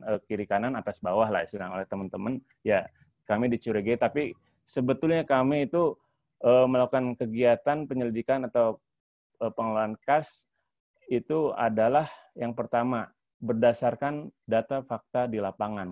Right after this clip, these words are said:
gitu. Jadi apapun data fakta di lapangan ya kami olah, kemudian menghasilkan sebuah, eh, kebijakan atau,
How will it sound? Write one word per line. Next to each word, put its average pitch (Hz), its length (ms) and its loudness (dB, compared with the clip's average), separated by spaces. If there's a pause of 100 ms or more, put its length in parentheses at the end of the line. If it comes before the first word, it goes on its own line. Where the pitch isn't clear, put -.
gitu. 90 160 -20 (480)
Jadi 131 160 0
apapun 131 400 0
data 123 240 4
fakta 117 320 -4
di 107 80 -2
lapangan 107 400 -4
ya 135 80 -2
kami 107 320 -2 (400)
olah, 113 400 0
kemudian 127 480 -4 (320)
menghasilkan 117 720 -4 (320)
sebuah, 117 720 0 (160)
eh, 110 560 4
kebijakan 110 560 -2
atau, 110 400 0